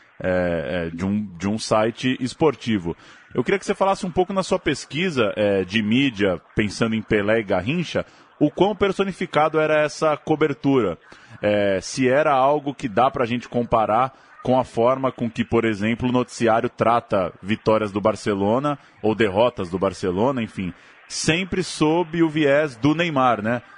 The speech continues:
Neymar se destaca ou Neymar passa em branco, enfim, uma forma de sempre trazer a notícia por esse, por essa imagem que é mais vendável, enquanto, é, me parece, acho que você pode falar um pouco mais pela sua pesquisa,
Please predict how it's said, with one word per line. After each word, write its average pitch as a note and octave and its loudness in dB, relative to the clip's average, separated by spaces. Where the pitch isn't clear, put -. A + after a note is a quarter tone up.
Neymar G#2+ 0
se A2 -12
destaca F#3 0
ou G#3 2
Neymar B2 2
passa A2 0
em G#2 -2
branco, F3+ 0
enfim, C3+ -4
uma B2+ 2
forma C#3+ 0
de A#2 -2
sempre F3 0
trazer D3 0
a D3 2
notícia C#3 -2
por C#3 2
esse, B2+ 0
por A#2+ 2
essa C3+ 0
imagem B2+ 0
que C3+ -2
é B2+ 2
mais B2 -2
vendável, A2+ 2
enquanto, B2 0
é, G#2 2
me A#2 2
parece, A#2 2
acho G2 -2
que - -2
você - 0
pode G2+ 0
falar G#2+ 2
um G#2 -2
pouco G2+ -6
mais G#2 0
pela G#2 0
sua G2+ -2
pesquisa, A#2 -2